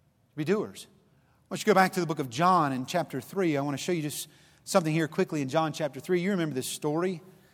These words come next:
As Jesus is dealing with Nicodemus, that's where we find the great scripture, "God so loved the world that he gave his only begotten Son, that whosoever believe in him should not perish, but have everlasting life." We come down to verse number nineteen, and the Bible says, "And this is the condemnation, that light is come into the world.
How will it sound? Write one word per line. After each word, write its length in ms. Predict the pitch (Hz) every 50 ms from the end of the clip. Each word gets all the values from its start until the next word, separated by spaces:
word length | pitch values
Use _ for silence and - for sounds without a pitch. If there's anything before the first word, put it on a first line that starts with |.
| _ _ _ _ -
As 160 | - 131 120
Jesus 540 | 120 117 147 196 208 196 151 151 139 - -
is 80 | 151 139
dealing 220 | 160 180 180 175
with 100 | 165 165
Nicodemus, 760 | 170 175 165 160 160 190 190 165 139 123 123 - - - - - _ _ _ _ _ _
that's 140 | _ - -
where 80 | 185
we 40 | 160
find 280 | - - 185 185 180 175
the 60 | 160
great 220 | 151 180 175 165
scripture, 500 | - - - 208 196 - - 151 139 127
"God 280 | 123 127 160 170 165 156
so 140 | - - 175
loved 140 | 170 165 147
the 60 | 160
world 320 | 160 185 180 165 147 131
that 100 | 123 123
he 40 | 127
gave 220 | 127 165 165 160 143
his 100 | 139 139
only 180 | 165 170 160
begotten 400 | 147 143 147 160 170 170 147 143
Son, 600 | 131 - - 185 185 165 135 117 107 107 107 107 - _ _ _ _ _ _ _ _ _ _ _ _ _
that 100 | - -
whosoever 520 | 135 180 214 202 - 196 208 214 208 190 180 151 147 - - - - - - - _ _ _ _ _ _ _ -
believe 200 | 151 175 214 202
in 60 | 190
him 180 | 185 190 214 190
should 220 | 170 - 208 208
not 220 | 196 190 185 180 -
perish, 340 | - 240 226 175 151 - -
but 80 | -
have 220 | 151 160 175 175 170
everlasting 600 | 175 170 170 165 170 170 160 - - - 160 151
life." 540 | 156 175 175 156 135 117 107 104 - - - _ _ _ _ _ _ _ _ _ _ _ _ _ _ _ _ _ _ _ _
We 100 | - 170
come 140 | - 240 247
down 140 | 254 247 226
to 40 |
verse 160 | 214 226 220 -
number 140 | 233 208
nineteen, 600 | 196 196 208 220 202 - - 226 233 233 226 214
and 80 | 202 185
the 60 | 175
Bible 300 | 160 180 202 220 202 196
says, 340 | - - - 190 190 196 170
"And 140 | 180 185 190
this 180 | 240 247 -
is 80 | 233 180
the 80 | 165 160
condemnation, 680 | - 202 214 214 202 175 170 180 202 220 202 - 185 156
that 120 | 147 151
light 320 | 160 170 185 214 226 202
is 140 | 165 160 -
come 240 | - - 196 208 202
into 100 | 190 180
the 60 | 170
world. 500 | 170 170 214 233 208 151 123 113 113 110